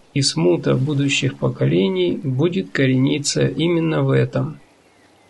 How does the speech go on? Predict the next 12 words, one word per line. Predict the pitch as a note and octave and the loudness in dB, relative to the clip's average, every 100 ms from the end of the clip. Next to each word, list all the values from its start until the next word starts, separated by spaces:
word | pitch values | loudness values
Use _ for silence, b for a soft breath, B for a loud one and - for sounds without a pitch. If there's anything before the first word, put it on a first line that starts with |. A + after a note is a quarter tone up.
| - | 0
Не | D#3+ | 2
лучше | G3+ A3+ - E3+ | 4 2 2 2
ли | D#3+ | 2
вам | D#3 E3 D#3+ G3 | 2 2 0 0
уйти | F3+ F3+ F3 F#3 D3 | 0 0 -2 0 0
и | - D3 | 0 -2
оставить | D3 C#3+ E3 D#3+ C#2 C#2+ | 0 0 0 0 0 0
меня | C#2+ D2+ C#2+ | 0 2 2
с | C#2 - | 0 2
моими | D3 F#2 F#3+ E3 | 2 2 2 0
земледельческими | C#3 C#3+ C3+ B2+ D3+ D3+ - C#3 - - - | 2 2 2 0 0 0 -2 -4 -2 -2 0
занятиями?" | C#3 - D2 - - - - | 2 2 0 0 -4 -6 -6